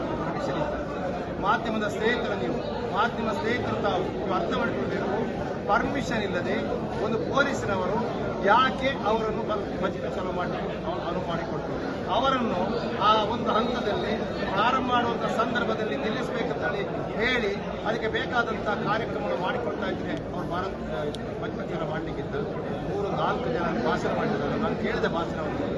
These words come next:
ಯಾರಿಗಾದರೂ ಸಹಿಸಲಿಕ್ಕೆ ಸಾಧ್ಯ ಆಗ್ತದೆ? ನಾನು ಇವತ್ತು ನೇರವಾಗಿ ಹೇಳ್ತಾ ಇದ್ದೇನೆ, ಮೊನ್ನೆ ಬಜ್ಪೆಯಲ್ಲಿ ಅವರು ಮಾಡಿದಂಥ ಕೋಮು ಪ್ರಚೋದನೆಯ ಭಾಷಣದಿಂದಲೇ ನಮ್ಮ ಒಬ್ಬ ಸಹೋದರನ ಕಡೆಯಾಗಿದೆ. ಅಲ್ಲಿ ಅವರ ಅಬ್ದುಲ್ ರಹಮಾನ್ ಅಲ್ಲ, ಅವರಿಗೆ ಯಾರೊಬ್ಬ ಮುಸಲ್ಮಾನ್ ಬೇಕು, ಎಂ ಎಸ್ ಮೊಹಮ್ಮದ್ ಸಿಕ್ಕಿದ್ರು ಆಗ್ತದೆ ಅವರಿಗೆ,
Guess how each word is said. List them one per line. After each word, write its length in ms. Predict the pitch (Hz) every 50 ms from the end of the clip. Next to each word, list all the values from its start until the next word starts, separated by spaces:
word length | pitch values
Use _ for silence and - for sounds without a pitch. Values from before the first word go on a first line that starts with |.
| 151 160 165
ಯಾರಿಗಾದರೂ 480 | 180 202 226 226 196 202 185 170 170 160
ಸಹಿಸಲಿಕ್ಕೆ 440 | 139 139 - 165 165 160 170 170 165 -
ಸಾಧ್ಯ 260 | 160 180 - - -
ಆಗ್ತದೆ? 300 | - 170 - 165 156 - 240 - - - 202 185 214 -
ನಾನು 240 | - 196 220 240 233
ಇವತ್ತು 220 | 226 214 - 185
ನೇರವಾಗಿ 440 | 180 185 208 220 220 214 208 196 - 185
ಹೇಳ್ತಾ 200 | 185 - 175 170
ಇದ್ದೇನೆ, 280 | 165 - - - 220 214 - - 175 - - - 208 -
ಮೊನ್ನೆ 300 | 190 214 226 220 202 202 202 -
ಬಜ್ಪೆಯಲ್ಲಿ 600 | 202 196 - - - - 214 220 214 233 233 226
ಅವರು 280 | 220 214 208 208 220 220 214 208
ಮಾಡಿದಂಥ 340 | 202 196 - - 175 196
ಕೋಮು 440 | 196 208 - 180 202 220 233 220 214 - -
ಪ್ರಚೋದನೆಯ 520 | 202 196 - 226 220 208 196 208 202 202 190 170 156 185
ಭಾಷಣದಿಂದಲೇ 680 | 214 262 285 - 269 247 233 208 214 214 214 208 196 196 - - 185 - - - - - 180
ನಮ್ಮ 160 | 180 180 180 180 180
ಒಬ್ಬ 120 | 175 170 170 - -
ಸಹೋದರನ 460 | 165 160 185 196 185 180 170 165 165 - 165
ಕಡೆಯಾಗಿದೆ. 500 | 165 165 160 156 151 147 - - 151 - - - - - - - - - - - - - - - -
ಅಲ್ಲಿ 220 | 247 240 247 247 240 233 226
ಅವರ 280 | 220 - 220 233 247 247 240 208 - - - - - -
ಅಬ್ದುಲ್ 280 | - - 226 - - -
ರಹಮಾನ್ 280 | 233 233 233 233 233 226
ಅಲ್ಲ, 180 | 226 - 226 214 190 190 - - - - - - - - -
ಅವರಿಗೆ 200 | - 214 240 226
ಯಾರೊಬ್ಬ 420 | 226 214 214 247 285 294 285 233 262
ಮುಸಲ್ಮಾನ್ 520 | 254 240 220 - 262 254 247 233 233 226 220
ಬೇಕು, 140 | 220 220
ಎಂ 160 | 214 208 233 240
ಎಸ್ 120 | 233 -
ಮೊಹಮ್ಮದ್ 260 | 233 233 233 226 220 202
ಸಿಕ್ಕಿದ್ರು 280 | 226 226 - - 226 226
ಆಗ್ತದೆ 260 | 226 220 - 220 220
ಅವರಿಗೆ, 260 | 220 214 214 208 214